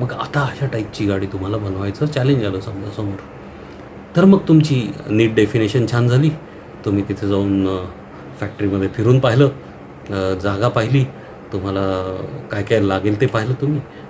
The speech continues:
आणि मग नीट डेफिनेशन केली की, अ, साधारणपणे पाचशे किलो, अ, अ, कच्चा माल किंवा काय असेल, पावडर असेल, टॅब्लेट्स असतील, काय असेल, तर तो मला, अ, वाहून नेण्यासाठी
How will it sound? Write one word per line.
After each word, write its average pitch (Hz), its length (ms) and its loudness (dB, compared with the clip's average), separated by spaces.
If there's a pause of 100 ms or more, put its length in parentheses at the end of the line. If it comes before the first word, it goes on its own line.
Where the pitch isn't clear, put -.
आणि 165 140 -2
मग 175 100 -6
नीट 117 280 0
डेफिनेशन 104 520 0
केली 98 260 0
की, 117 260 -6 (540)
अ, 95 460 -8
साधारणपणे 98 640 0
पाचशे 117 360 -2
किलो, 98 300 -2 (360)
अ, 98 220 -4 (1080)
अ, 95 140 -4 (960)
कच्चा 120 260 0
माल 92 240 -4 (220)
किंवा 110 220 -2 (460)
काय 113 80 -2
असेल, 101 300 -2
पावडर 101 320 -2
असेल, 92 520 -4 (600)
टॅब्लेट्स 101 380 -4
असतील, 98 300 -8
काय 127 120 0
असेल, 107 240 -4 (800)
तर 131 40 -4 (100)
तो 156 120 8
मला, 110 320 2 (600)
अ, 92 340 -6
वाहून 113 240 6
नेण्यासाठी 101 480 0